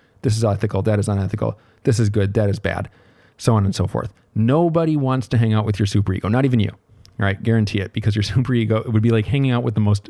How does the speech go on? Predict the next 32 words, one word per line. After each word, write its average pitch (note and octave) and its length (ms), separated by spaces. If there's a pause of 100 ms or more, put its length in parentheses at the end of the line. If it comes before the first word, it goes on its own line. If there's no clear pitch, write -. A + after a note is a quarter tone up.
(120)
judgmental A2+ 720 (600)
person A2+ 360
in A2+ 140
the G2+ 60
world G#2 320
who A2 160
just G2+ 320
kind A2 220
of G2+ 140 (160)
constantly G#2+ 720 (420)
calls G#2+ 380
out G2 300 (400)
all A2 140
of G#2+ 120
the G#2+ 60
different G2+ 400 (340)
flaws G2 440
that G2+ 100
you G2+ 100
have. - 320 (580)
It A2+ 100
tells G#2+ 220
you A2 120
about G2+ 320
all G#2 220
of G#2+ 100
the G#2 80
things G#2 240
that - 80
you're - 80
not G2 220
doing G2 340